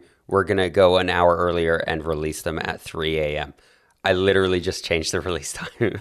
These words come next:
schedule in the, in the thing. So that's, that's legit for real. Uh, mountain time, of course, because that is the Lord's standard time. Um, <laughs> as, uh, as by, uh,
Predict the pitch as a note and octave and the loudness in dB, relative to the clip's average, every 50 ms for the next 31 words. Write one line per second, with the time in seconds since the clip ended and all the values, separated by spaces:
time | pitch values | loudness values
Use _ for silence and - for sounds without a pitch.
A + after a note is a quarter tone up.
0 | - G#2+ - - - - - - F#2 - - - - - - G2 F#2 F2 F2+ F2+ | -8 -8 -8 -8 -8 -4 -2 -2 -2 -2 -6 -8 -10 -8 -6 -6 -4 0 0 0
1 | E2+ - - - - - - - F#2 F#2 E2+ A#2 G#2 F2 - - F#2 G#2 A#2+ - | 0 -2 -6 -18 -20 -18 -12 -8 -6 -4 -2 -2 -2 -2 -2 2 2 2 2 2
2 | - - - - - G#2+ G#2 - - A#2+ A2+ A2 F#2 A2 A2+ - - - G#2+ G2 | -4 -12 -16 -4 -2 -2 -2 -2 -2 0 0 2 2 0 0 0 -2 -4 -2 0
3 | G2+ A#2+ G#2+ D#2 D2+ - _ _ - - - - - _ _ - F#2 F#2 F2+ F2 | 0 0 0 -2 -4 -8 _ _ -20 -20 -20 -20 -20 _ _ 2 4 4 6 4
4 | E2+ - - G2 F#2+ F2 - - D#2 D2+ - D#2+ D2+ - D2+ - - - - - | 2 2 2 2 2 2 0 -2 -6 -4 -2 -4 -4 -4 -6 -12 -12 -12 -12 -10
5 | - - - D#2+ D2+ - - - E2+ - - F2+ E2 D2+ E2 E2+ E2+ F2 - E2+ | -6 -4 -4 -2 -2 -4 -8 -10 -10 -2 0 0 0 2 2 2 2 2 0 -2
6 | E2 D#2 D2+ D2+ E2 D#2+ E2 E2 E2 E2+ E2 E2 D#2+ D#2 D2 C#2+ - - - _ | -4 -4 -2 -2 -2 -2 0 -2 -2 0 2 2 2 0 -2 -6 -10 -12 -12 _
7 | _ _ _ _ _ _ - - - - D#2 D2+ - - - - - _ _ _ | _ _ _ _ _ _ -12 -6 -2 -2 -2 -2 -4 -6 -12 -16 -20 _ _ _
8 | _ _ _ - - - - - - - _ _ _ _ _ _ - - - _ | _ _ _ -14 -12 -10 -10 -12 -14 -18 _ _ _ _ _ _ -20 -20 -20 _
9 | _ _ - F2 F2 E2+ E2 D#2+ D#2 - - - - - - A2+ - - - - | _ _ 0 2 2 2 2 0 -4 -8 -12 -16 -16 -16 -16 -18 -18 -20 -20 -20
10 | - - _ _ _ - - _ _ - - - - _ C#3 C#3 D3 C#3 C3 A#2+ | -20 -20 _ _ _ -20 -20 _ _ -20 -18 -18 -18 _ -18 -18 -18 -16 -18 -20
11 | A2 - - - E2+ D#2+ D#2+ D2 D2 D#2+ D2 D2 D2 C#2+ D2+ - - - E2+ D#2+ | -20 -8 -2 0 2 2 2 0 -2 -4 -2 -2 -2 -2 -4 -4 -2 -2 -2 -2
12 | D#2 - - - - - E2 - D#2 D2+ D#2 D#2 D#2 D#2 D2 D2 D2 | -2 -4 -8 -12 -14 -10 -4 0 0 2 2 2 0 0 0 0 -2